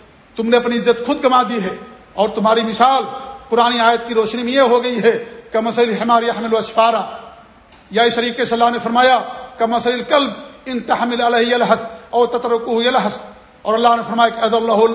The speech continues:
اذلہ، اذلہ اللہ علی علم، کہ اللہ رب العالمین علم ہوتے ہوئے تم صحیح راستے سے بھٹک گئے، گمراہ ہو۔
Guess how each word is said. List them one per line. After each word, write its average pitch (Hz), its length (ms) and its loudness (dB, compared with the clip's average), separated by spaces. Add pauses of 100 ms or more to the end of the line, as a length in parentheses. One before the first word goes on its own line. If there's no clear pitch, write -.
(100)
اذلہ، 226 500 -2 (100)
اذلہ 220 300 -2
اللہ 220 480 2
علی 214 220 -2
علم، 277 160 -2 (540)
کہ 240 80 -2
اللہ 226 240 2
رب 220 200 -2
العالمین 226 600 -2 (280)
علم 220 240 -2
ہوتے 262 180 0
ہوئے 254 480 0 (220)
تم 233 260 -2 (380)
صحیح 233 200 -2
راستے 220 360 0
سے 240 100 -2
بھٹک 202 300 -2
گئے، 220 180 2
گمراہ 214 220 2
ہو۔ - 140 -6